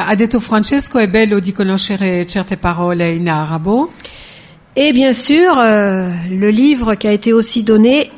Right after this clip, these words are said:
Speaker 2: par Allah, c'est le Coran.
Speaker 1: E chiaramente è stato anche dato da Allah il Corano.
Speaker 2: La Bible était véritablement la parole de Dieu à l'origine.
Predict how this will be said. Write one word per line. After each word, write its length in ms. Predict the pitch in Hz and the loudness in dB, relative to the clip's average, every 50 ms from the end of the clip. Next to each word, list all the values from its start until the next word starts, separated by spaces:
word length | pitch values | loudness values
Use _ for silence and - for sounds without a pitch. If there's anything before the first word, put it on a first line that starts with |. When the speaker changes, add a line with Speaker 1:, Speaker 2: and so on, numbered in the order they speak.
| - - - | -20 -16 -6
Speaker 2:
par 160 | - 240 226 220 | -2 -2 0 2
Allah, 340 | 214 208 208 226 269 294 269 | 2 2 2 2 2 0 -2
c'est 240 | - - - 254 254 | -4 -4 -4 -4 -2
le 100 | 254 262 | -2 -2
Coran. 320 | 262 285 262 226 196 165 - - - | -2 -2 -4 -2 -4 -8 -10 -12 -8
Speaker 1:
E 120 | - 190 190 | -6 -6 -4
chiaramente 960 | - - 220 220 254 240 208 175 170 180 175 - - 214 226 233 240 240 - | -2 -2 0 2 2 2 2 0 -2 -4 -4 -2 0 2 2 2 0 -2 -4
è 100 | - 180 | -6 -6
stato 400 | 170 - - 196 190 190 - 196 | -6 -4 -4 -4 -4 -2 -2 -2
anche 280 | 185 175 180 - 220 196 | 0 0 -2 -2 -2 -2
dato 480 | 175 180 175 185 - - - 180 175 | 0 -2 -2 -4 -6 -6 -4 -2 -2
da 240 | 165 165 170 180 208 214 | 0 0 0 2 2 2
Allah 400 | 180 156 156 160 170 180 196 - - | 2 0 0 -2 -2 -2 -4 -2 -4
il 180 | 220 196 190 - | -4 -4 -4 -4
Corano. 680 | - 220 196 180 180 160 147 143 143 147 147 147 151 160 | 0 0 0 0 0 -2 -4 -4 -6 -6 -8 -8 -6 -4
Speaker 2:
La 160 | 233 254 262 | -2 -2 0
Bible 320 | 240 269 330 370 370 302 | 0 2 2 2 4 2
était 260 | 294 269 - - 277 254 | 2 0 2 0 0 0
véritablement 640 | 269 277 294 285 - 294 262 269 294 285 302 320 311 | 0 0 -2 0 0 0 0 0 0 2 2 2 2
la 120 | 285 226 | 2 -2
parole 440 | 214 - 254 247 247 262 262 254 214 | -2 -2 -2 0 2 2 2 2 0
de 120 | 208 233 240 | -2 -2 -2
Dieu 420 | 214 226 233 262 285 285 277 262 - - - | -2 -2 -2 0 2 2 2 0 -2 -4 -4
à 120 | 226 240 | -2 0
l'origine. 680 | 233 226 226 233 220 208 208 254 285 320 349 330 320 | 2 2 2 2 0 2 2 2 2 4 2 2 0